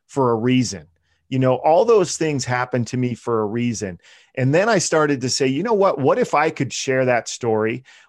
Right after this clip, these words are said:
What if people could, would hear this story and get inspiration and motivation to take control of their own lives? And all of a sudden,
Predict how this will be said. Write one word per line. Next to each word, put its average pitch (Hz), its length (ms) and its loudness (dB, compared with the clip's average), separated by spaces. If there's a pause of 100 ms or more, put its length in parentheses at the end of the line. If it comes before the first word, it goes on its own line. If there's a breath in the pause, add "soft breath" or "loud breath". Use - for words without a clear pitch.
What 160 180 2
if - 320 0
people 147 580 0 (320 loud breath)
could, 147 260 0
would 120 180 0
hear 160 280 2
this 143 200 0
story 127 500 0
and 113 140 -4
get 113 160 -4
inspiration 123 800 -2
and 107 120 -2
motivation 113 840 -2 (280 loud breath)
to 135 100 -2
take 135 280 -2
control 123 380 0
of 110 60 0
their 110 160 0
own 113 200 -2
lives? 90 340 -8 (220 soft breath)
And 120 120 -2
all 175 180 4
of 190 100 0
a 180 60 2
sudden, 131 560 0